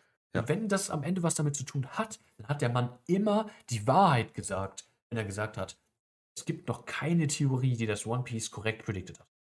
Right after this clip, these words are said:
Speaker 1: Ja. Genau, da nehme ich auch gleich zu. Und die kann man, kannst du das relativ kurz beantworten. Denkst du, wir bekommen raus, was das One Piece ist, bevor wir das One Piece gefunden haben?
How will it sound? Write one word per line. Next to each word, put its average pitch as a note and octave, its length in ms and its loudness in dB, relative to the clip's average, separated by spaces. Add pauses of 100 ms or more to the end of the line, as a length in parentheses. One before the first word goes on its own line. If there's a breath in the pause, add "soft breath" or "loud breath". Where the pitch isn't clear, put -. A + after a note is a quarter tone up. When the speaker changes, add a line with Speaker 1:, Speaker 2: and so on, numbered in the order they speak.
Speaker 1:
Ja. G2 120 2 (800 loud breath)
Genau, A#2 220 2 (200 soft breath)
da G#2+ 100 4
nehme C#3 100 6
ich C3 100 0
auch B2 100 0
gleich A#2+ 240 0
zu. C#3+ 240 -2 (160)
Und G2+ 100 -2
die G2 60 -2
kann - 140 -2
man, G2+ 60 -2
kannst G#2+ 220 -2
du G#2+ 40 0
das - 120 -2
relativ G2 280 0
kurz - 200 -2
beantworten. E2 560 -2 (480 loud breath)
Denkst B2+ 220 0
du, C#3 140 -2
wir A2+ 120 2
bekommen G2+ 420 -4
raus, A2 360 2
was G2 160 0
das - 140 -6
One G2 160 0
Piece A2 280 -4
ist, A#2+ 200 -2
bevor G2+ 300 0
wir F#2 60 0
das F2+ 120 -4
One F#2 100 -2
Piece - 180 -4
gefunden C3+ 420 -2
haben? D#3+ 360 -4